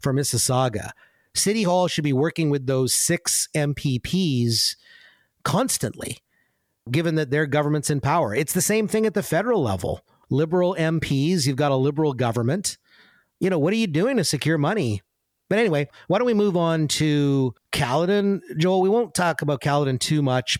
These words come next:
One of the reasons is I don't think we know a lot about, we know a lot about Annette Groves. Maybe you can start with Annette Groves and how that could be, you know, a monumental shift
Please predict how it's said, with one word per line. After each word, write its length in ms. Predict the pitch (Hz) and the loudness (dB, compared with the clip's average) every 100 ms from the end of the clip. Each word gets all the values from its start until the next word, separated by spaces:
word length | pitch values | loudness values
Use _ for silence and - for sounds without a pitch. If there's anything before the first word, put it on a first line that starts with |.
| - | -2
One 180 | 160 202 | -2 0
of 60 | |
the 60 | 170 | 0
reasons 280 | 147 139 131 | 0 0 0
is 100 | 135 | 0
I 60 | |
don't 120 | 139 - | 0 -2
think 120 | 131 | -2
we 100 | 131 | 0
know 180 | 131 127 | 0 2
a 20 | |
lot 220 | 120 120 | 0 0
about, 200 | 113 143 | 0 0
we 80 | 160 | 0
know 120 | 190 | 2
a 20 | |
lot 180 | 214 190 | 2 2
about 160 | 160 143 | 0 0
Annette 240 | 147 117 | 0 -2
Groves. 640 | 123 190 165 120 127 120 - - - | 0 0 0 0 0 -2 -4 -10 -6
Maybe 220 | 143 160 | -2 0
you 80 | 160 | 0
can 140 | 156 139 | 0 0
start 260 | - 151 | 0 0
with 140 | 135 123 | 0 0
Annette 240 | 131 120 | 0 -2
Groves 440 | 120 131 175 165 | 0 2 2 0
and 80 | 135 | 0
how 120 | 135 | 0
that 240 | 127 135 - | 0 -2 -2
could 100 | 143 | -4
be, 320 | 143 139 123 - - - | -2 -2 -2 -8 -18 -10
you 160 | - 135 | -4 -2
know, 80 | 120 | 0
a 100 | 117 | 0
monumental 880 | 123 135 160 151 127 131 143 123 | 2 2 2 0 0 0 -2 -2
shift 640 | 110 - 147 - - - | 0 0 0 -2 -6 -10